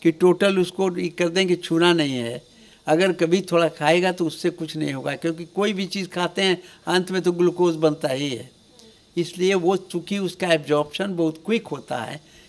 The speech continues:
इसलिए हम लोग मना करते हैं कि मीठा नहीं खाना है। तो मीठा खाने से इतना नहीं है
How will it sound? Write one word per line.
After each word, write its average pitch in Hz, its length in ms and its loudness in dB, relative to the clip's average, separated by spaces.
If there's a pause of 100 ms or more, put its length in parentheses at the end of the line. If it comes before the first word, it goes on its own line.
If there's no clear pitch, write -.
(120)
इसलिए 196 360 2
हम 156 180 0
लोग 151 160 2
मना 147 240 0
करते 147 340 -6
हैं 156 120 0
कि 156 100 -4
मीठा 147 360 -4
नहीं 160 160 4
खाना 127 340 -8
है। 117 240 -14 (600)
तो 175 100 0
मीठा 180 380 0
खाने 190 380 0
से 202 420 -2 (100)
इतना 185 360 -2
नहीं 196 260 -2
है 185 400 -2